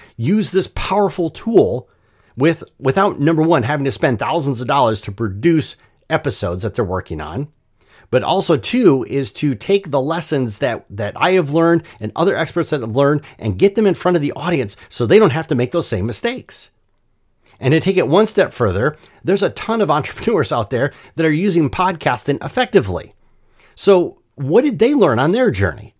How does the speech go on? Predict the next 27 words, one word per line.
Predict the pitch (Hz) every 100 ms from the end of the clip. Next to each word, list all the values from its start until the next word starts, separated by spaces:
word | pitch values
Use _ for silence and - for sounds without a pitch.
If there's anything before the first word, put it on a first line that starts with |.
| _
What | 117 202
are | 254
the | 202
lessons | 180 185 185 151
that | 165 131 123
they | 175 240 226
have | 139 110 -
to | 107
share | - 117 87 107 - _ _ -
with | 123 151 -
the | 156
rest | 180 214 -
of | 113
us? | 87 - - _ _ _ _ _ _ _ _ _ _
So | -
this | 180 226
podcast, | - 175 180 - 107 101 - - -
it's | -
gonna | 262 269
be | 214
a |
blend | 104 147 156 87
of | 87 107 -
interviews | 196 214 180 175 170 - _ -
and | 135
solo | - 160 165 165
episodes. | 151 - 120 104 - -